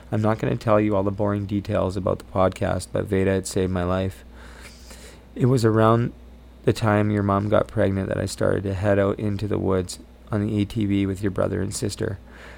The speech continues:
There's something about those Muskoka woods that do, do the soul good. With m-, no more lakes to skate on, my soul was craving being in nature. Your grandpa's A T V was my vehicle to freedom. It was also the vehicle that connected me with Hadley and Lincoln.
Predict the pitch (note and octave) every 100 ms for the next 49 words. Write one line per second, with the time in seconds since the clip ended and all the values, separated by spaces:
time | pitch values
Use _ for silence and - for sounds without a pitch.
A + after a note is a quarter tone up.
0 | - B2 G#2+ - A2 A#2 A2 G2+ F#2+ -
1 | G2+ F#2+ F#2+ - G2 - G#2 F#2 F#2 G2
2 | G2 F#2 - G2 F#2+ - - - - -
3 | - G#2 G2 - F#2+ F#2 G2 F2+ F2+ F2+
4 | - - - - - - - A2+ - -
5 | B2 B2+ - - - - - - B2 B2+
6 | A#2 A2+ A2 A2 - A2 - A2+ G#2 G2
7 | F#2+ F#2+ F#2+ - G#2+ G#2 G2+ - G2+ G2
8 | F#2+ F#2 F#2+ F#2+ F#2 F#2+ - G2+ F#2 F2
9 | - G#2 G2+ G2+ G2+ G#2 G#2 G2 G2+ A2+
10 | F#2+ F#2+ F#2+ F#2+ G#2 F#2+ F#2+ F#2 F#2+ A2
11 | F#2+ F2+ - F#2+ F#2 F#2 - - - -
12 | A#2 A2 A2 G#2 - A#2 G#2 F#2+ G2+ G#2
13 | G#2+ F#2+ F#2 - F#2+ F#2 G2+ G2 F#2+ G2
14 | G2+ G2 F#2+ F#2 G2+ G2 G#2 G2